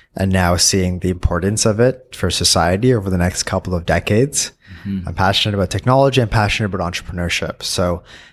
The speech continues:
Speaker 1: uh, the collision of these three themes and passions is starting to, to happen. So I'm, I'm volunteering quite a bit in the community. I joined the board for an organization called cam H, the Center for Addiction and Mental
Speaker 2: Mm-hmm.
Speaker 1: Health. And it's a large three thousand person organization.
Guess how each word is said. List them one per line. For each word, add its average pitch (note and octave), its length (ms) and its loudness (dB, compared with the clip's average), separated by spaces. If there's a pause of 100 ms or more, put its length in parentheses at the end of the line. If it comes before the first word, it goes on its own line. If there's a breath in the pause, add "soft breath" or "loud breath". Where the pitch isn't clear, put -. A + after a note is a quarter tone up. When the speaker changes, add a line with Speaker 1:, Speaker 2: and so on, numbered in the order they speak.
(100)
Speaker 1:
uh, F2+ 140 2
the F2+ 120 -4
collision C#3 420 2
of A#2 120 0
these A2+ 220 2
three A2+ 280 2
themes A2 480 0
and G#2 120 -2
passions B2 520 2
is G#2 100 2
starting F2+ 380 0
to, F2 200 -2
to F2 140 -4
happen. A#2+ 500 0 (500 loud breath)
So - 180 0
I'm, F#2 160 2
I'm G2+ 100 -2
volunteering A2+ 560 2
quite G#2 180 2
a G2 60 0
bit F#2+ 220 2
in G2+ 80 -6
the F#2+ 80 -2
community. F#2+ 840 2
I - 240 -4
joined G#2+ 300 2
the G2 60 -2
board F#2+ 300 2
for - 140 -4
an F#2 60 2
organization F#2 560 2
called F2 240 -6
cam F2+ 220 0
H, A2 260 2
the G2 80 0
Center F#2 260 0
for - 120 -6
Addiction F#2 340 0
and - 40 2
Mental B2 180 2
Speaker 2:
Mm-hmm. D3+ 60 4
Speaker 1:
Health. A2+ 340 0 (500 loud breath)
And E2+ 240 2
it's D#2+ 100 -4
a A2 60 2
large A#2 300 2
three A#2 160 2
thousand G2+ 340 2
person G2 300 0
organization. F2 840 0